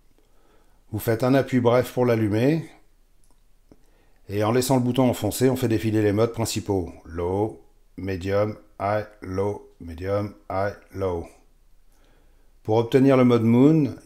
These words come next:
il faut, à partir de la lampe éteinte, il faut presser le bouton une seconde. Et là, vous êtes à cinq lumens.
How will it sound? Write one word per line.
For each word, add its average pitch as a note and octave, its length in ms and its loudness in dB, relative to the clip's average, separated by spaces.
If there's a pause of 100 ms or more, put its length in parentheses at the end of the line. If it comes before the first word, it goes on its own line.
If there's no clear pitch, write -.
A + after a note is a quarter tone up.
il G2 100 -8
faut, A2 300 -2
à G#2+ 80 -2
partir A2 260 -4
de G#2 60 0
la G2+ 80 0
lampe G#2 220 -2
éteinte, C3+ 360 0
il A2 60 -4
faut G2+ 100 -12
presser A2 300 -4
le A2 60 -4
bouton G#2 340 -2
une C#3+ 160 2
seconde. A2+ 580 -2 (1900)
Et E2 100 -10
là, A2+ 160 2
vous G2+ 180 -2
êtes A2+ 160 -2
à G#2 80 -2
cinq A#2+ 240 -6
lumens. F2+ 340 -6